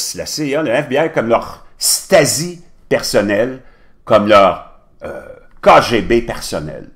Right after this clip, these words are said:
pour aller après Donald Trump. Et tous ses partisans, ils sont nombreux. Tu parles de quarante à cinquante millions au minimum d'Américains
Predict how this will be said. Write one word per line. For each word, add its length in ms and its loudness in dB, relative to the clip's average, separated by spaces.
pour 200 -2
aller 220 2
après 500 -6
Donald 380 -2
Trump. 340 -16
Et 320 0
tous 140 -8
ses 200 -8
partisans, 540 -12
ils 80 -14
sont 180 -8
nombreux. 460 -8
Tu 80 -20
parles 180 -2
de 80 -4
quarante 380 -4
à 40 -10
cinquante 520 -10
millions 440 -2
au 40 -4
minimum 360 -4
d'Américains 560 -10